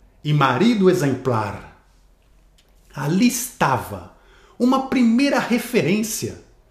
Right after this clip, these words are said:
Afinal, algum familiar fizera questão de estampar o que determinado defunto havia sido em vida. Ele foi doutor.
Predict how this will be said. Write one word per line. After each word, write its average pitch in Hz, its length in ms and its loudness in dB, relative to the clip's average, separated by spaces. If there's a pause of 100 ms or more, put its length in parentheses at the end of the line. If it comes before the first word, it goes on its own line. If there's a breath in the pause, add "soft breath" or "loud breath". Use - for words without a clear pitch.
(240 soft breath)
Afinal, 262 920 -2
algum 165 480 2
familiar 160 1040 -4
fizera 185 460 0
questão 143 960 -4 (180 loud breath)
de 151 140 2
estampar 214 1200 -2
o 165 140 -2
que 202 140 0
determinado 170 920 0
defunto 196 840 -2 (240 loud breath)
havia 247 340 0
sido 247 280 -4
em 240 100 2
vida. 170 500 -4 (760 soft breath)
Ele 202 240 4
foi 190 580 2 (120)
doutor. 156 840 0